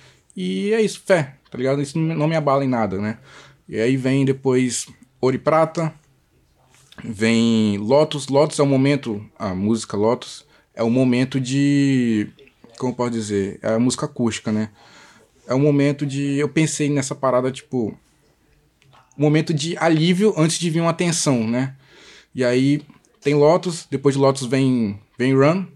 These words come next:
que é uma música mais violenta, que seria um momento de tensão, e fecha com Dendai. Então, tipo, todas essas músicas aí, todas elas têm um, meio que um, um, como pode dizer,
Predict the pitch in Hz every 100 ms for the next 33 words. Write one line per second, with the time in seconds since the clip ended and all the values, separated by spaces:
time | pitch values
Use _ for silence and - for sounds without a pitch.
0 | _ _ _ 135 127 123 127 143 123 117
1 | 127 123 143 156 - - 123 123 120 127
2 | 127 131 123 139 135 151 - - 135 -
3 | 131 147 151 147 156 131 110 98 - _
4 | - - _ 120 131 131 135 - 123 165
5 | 180 170 151 139 131 123 131 139 135 131
6 | 123 123 123 131 143 127 123 131 - 135
7 | 135 127 120 139 131 127 117 - 110 101
8 | 95 90 92 - _ - 110 107 98 95
9 | 98 95 90